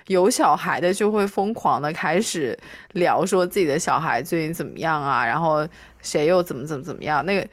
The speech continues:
我每次就是，你知道，提前进入会议，如果前五分钟大家在讲这种话题，我就只能闭麦，然后默默的站在世界的另外一边。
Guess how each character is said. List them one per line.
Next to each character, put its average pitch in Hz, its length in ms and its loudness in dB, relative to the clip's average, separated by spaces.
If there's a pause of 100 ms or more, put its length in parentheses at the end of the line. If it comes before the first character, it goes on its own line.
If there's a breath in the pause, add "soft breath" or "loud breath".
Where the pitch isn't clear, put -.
(200 soft breath)
我 196 80 0
每 214 180 2
次 - 160 -4
就 196 160 2
是， 180 320 0 (200)
你 151 120 -8
知 151 80 -2
道， 156 120 2
提 165 200 -2
前 185 240 0
进 196 180 0
入 185 200 2
会 175 260 2
议， 165 140 0
如 147 180 -2
果 175 100 4
前 147 240 -2
五 170 140 0
分 151 180 -4
钟 160 160 -2
大 165 80 0
家 151 160 2
在 170 160 0
讲 147 220 -2
这 160 80 -6
种 151 160 -2
话 151 240 0
题， 151 140 -6
我 123 120 -2
就 165 120 -2
只 160 140 -4
能 123 220 -6
闭 170 220 -4
麦， 143 340 0
然 131 120 0
后 202 240 0
默 208 260 2
默 196 320 2
的 180 320 0 (760 loud breath)
站 220 200 4
在 190 220 6
世 233 260 2
界 220 180 0
的 185 140 0
另 180 140 -8
外 185 240 0
一 160 120 -6
边。 143 440 -6